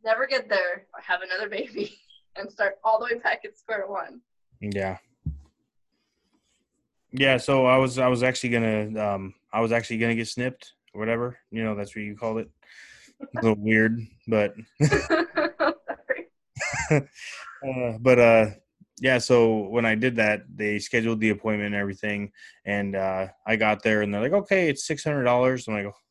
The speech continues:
Speaker 2: "Okay, well, that's a pretty pricey appointment." So I give them, like, six hundred bucks,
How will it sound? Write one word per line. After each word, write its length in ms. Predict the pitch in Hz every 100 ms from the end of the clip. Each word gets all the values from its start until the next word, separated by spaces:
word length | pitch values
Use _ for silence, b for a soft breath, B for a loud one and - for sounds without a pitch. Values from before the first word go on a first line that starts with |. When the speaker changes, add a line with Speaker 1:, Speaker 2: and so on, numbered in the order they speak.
| -
Speaker 2:
"Okay, 360 | - 107 113 110
well, 100 | 107
that's 140 | 107
a 100 | 104 95 _ _ -
pretty 240 | 131 110
pricey 520 | 107 120 113 110 104
appointment." 560 | 95 - 98 107 101 69 B B B
So 100 | 135
I 40 |
give 120 | 131 131
them, 120 | 120
like, 140 | 107
six 220 | - 113 -
hundred 220 | 110 98
bucks, 380 | 104 101 -